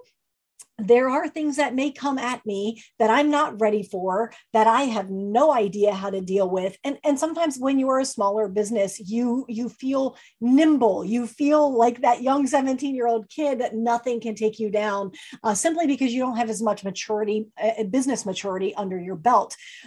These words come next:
Uh, the other thing is what we were just talking about, all of these headlines that are newsworthy are the large businesses.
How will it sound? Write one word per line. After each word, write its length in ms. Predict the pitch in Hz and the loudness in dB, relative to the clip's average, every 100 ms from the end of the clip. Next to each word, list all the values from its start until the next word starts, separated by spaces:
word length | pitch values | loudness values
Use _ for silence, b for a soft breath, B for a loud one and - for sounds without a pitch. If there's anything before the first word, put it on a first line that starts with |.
| B | B
Uh, 200 | 233 240 240 | 2 2 2
the 160 | 294 294 | 2 4
other 200 | 427 480 | 4 2
thing 160 | 247 247 | 2 0
is 120 | 240 | -2
what 240 | 233 254 277 | -4 0 0
we 140 | 285 | 0
were 80 | 254 | -2
just 180 | 202 - | -6 2
talking 300 | 277 - 190 | 2 2 -6
about, 220 | 226 - | -6 0
all 180 | 247 330 | 4 4
of 140 | 370 285 | 2 -2
these 220 | 254 233 | -4 -6
headlines 960 | 220 233 339 339 302 240 202 202 214 190 | -10 -2 0 0 2 2 4 0 -2 2
that 140 | 220 | 2
are 180 | 214 202 | 2 0
newsworthy 1120 | 220 254 349 370 302 214 208 196 214 214 - B B _ _ _ | 0 0 2 0 -2 -2 -2 -2 -2 -2 -6 B B _ _ _
are 240 | 233 240 247 | 6 6 6
the 80 | |
large 460 | 247 226 208 196 165 | 4 6 4 2 -4
businesses. 640 | 196 185 180 180 - - | -8 -8 -12 -12 -12 -8